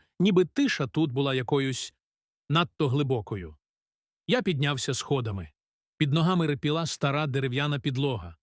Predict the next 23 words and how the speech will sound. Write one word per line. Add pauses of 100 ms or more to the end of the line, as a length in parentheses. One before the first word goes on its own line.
(340)
В
коридорі (200)
було
кілька
дверей, (140)
всі
закриті, (180)
крім
однієї. (540)
Я
зайшов
усередину. (220)
Це
була
спальня, (100)
заставлена
старими
меблями. (340)
І
тоді
я
почув
це.